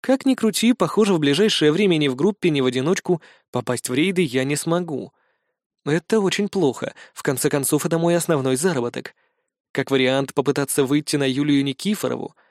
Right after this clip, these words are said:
Она обещала помочь, если вдруг у меня возникнут трудности. Возможно, удастся присоединиться к какому-нибудь рейду лепестков,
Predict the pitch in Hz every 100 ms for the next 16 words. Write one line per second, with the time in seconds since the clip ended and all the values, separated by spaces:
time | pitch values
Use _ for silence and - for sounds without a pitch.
0 | _ _ 165 165 160 156 - 170 175 233
1 | 240 143 143 131 139 135 135 139 135 127
2 | 120 139 160 160 202 139 120 - - -
3 | _ _ _ _ _ - 139 127 131 190
4 | 180 135 156 170 147 151 - 135 131 139
5 | 156 139 - 143 - 143 143 143 139 135
6 | 139 135 135 143 147 175 - 226 135